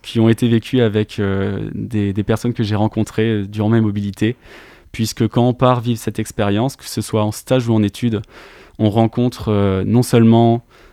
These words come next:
mais des, des gens, des jeunes comme nous qui ont fait ce choix-là, mais, euh, on rencontre avant tout de véritables amis, et je peux en tou-, en témoigner puisque je parle tous les jours avec eux et que je suis allé les voir dans leurs pays respectifs.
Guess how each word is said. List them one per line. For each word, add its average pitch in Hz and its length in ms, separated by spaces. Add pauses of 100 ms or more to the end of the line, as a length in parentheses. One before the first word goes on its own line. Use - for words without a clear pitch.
(140)
mais 101 140
des, 95 460
des 110 380
gens, 104 280
des 107 100
jeunes 107 220
comme 104 200
nous 123 160
qui - 160
ont 98 100
fait - 160
ce - 120
choix-là, 107 360 (520)
mais, 104 280
euh, 98 160 (360)
on 98 120
rencontre 98 340
avant 98 180
tout 123 140
de 104 140
véritables 104 580
amis, 104 300
et 110 220 (340)
je - 80
peux 113 80
en 110 80
tou-, 113 240
en 107 160
témoigner 107 420
puisque - 300
je - 80
parle 95 180
tous - 140
les 110 100
jours 107 220
avec 101 320
eux 104 140
et 101 100
que 101 100
je 98 80
suis - 160
allé 95 160
les 95 80
voir 101 220
dans 98 100
leurs 98 160
pays 104 240
respectifs. - 680